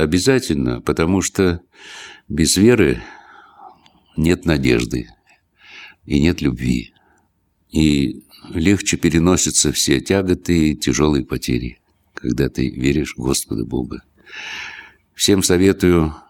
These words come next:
вашим, м, нашим молодым коллегам подумать. Тем более теперь у нас не,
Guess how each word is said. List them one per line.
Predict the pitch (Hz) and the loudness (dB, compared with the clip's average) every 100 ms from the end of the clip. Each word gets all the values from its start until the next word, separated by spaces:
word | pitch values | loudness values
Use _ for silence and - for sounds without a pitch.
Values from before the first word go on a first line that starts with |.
| - | -12
вашим, | - 78 73 - 69 - | -2 0 0 -4 -8 -8
м, | - 67 67 64 62 62 58 62 | -8 -4 -2 -2 -2 -4 -8 -6
нашим | 73 69 73 65 64 60 62 | -4 -2 -4 -6 -6 -8 -4
молодым | 67 71 78 90 | 0 2 2 0
коллегам | 80 73 87 82 78 78 _ _ _ _ | 0 2 2 0 -4 -8 _ _ _ _
подумать. | - 80 87 87 82 - _ _ - - - - _ | -2 2 2 2 -2 -8 _ _ -20 -20 -20 -20 _
Тем | - 82 | 0 2
более | 98 107 85 | 4 4 2
теперь | - 71 90 | 0 2 2
у | 80 | 4
нас | 73 73 - - - - _ _ _ _ - | 2 2 0 0 -4 -10 _ _ _ _ -12
не, | 65 69 76 69 | -4 2 2 0